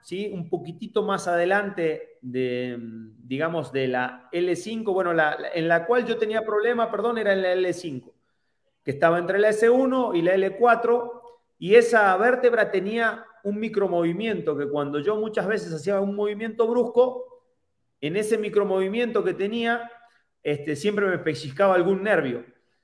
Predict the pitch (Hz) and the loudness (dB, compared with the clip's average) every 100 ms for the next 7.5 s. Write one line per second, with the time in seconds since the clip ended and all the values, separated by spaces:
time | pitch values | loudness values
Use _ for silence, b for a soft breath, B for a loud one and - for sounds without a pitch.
0 | _ _ 123 127 131 127 135 190 196 175 | _ _ -6 -2 0 0 0 0 0 4
1 | 233 233 220 - 196 190 175 - - 139 | 4 4 0 0 -2 -2 -4 -4 -10 -12
2 | 139 135 139 143 165 160 - 233 202 190 | -12 -6 -4 0 2 2 2 0 0 0
3 | 190 175 175 175 147 185 196 185 - 135 | -2 -2 -2 -2 0 0 -2 -4 -8 -12
4 | - 147 143 131 139 147 220 220 185 175 | -6 -4 -2 0 2 6 8 8 6 2
5 | 160 143 156 147 139 226 226 190 190 - | 0 -6 -4 -4 0 2 2 2 -4 -8
6 | - _ _ _ _ _ _ 160 165 165 | -20 _ _ _ _ _ _ -2 2 2
7 | 165 160 156 147 | 2 2 0 -2